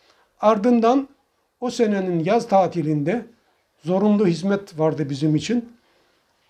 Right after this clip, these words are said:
Okulu bitirdiğimiz zaman din görevlisi olarak atanmak üzere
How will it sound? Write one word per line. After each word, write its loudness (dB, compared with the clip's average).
Okulu -2
bitirdiğimiz 0
zaman 0
din -4
görevlisi 0
olarak 0
atanmak 0
üzere -2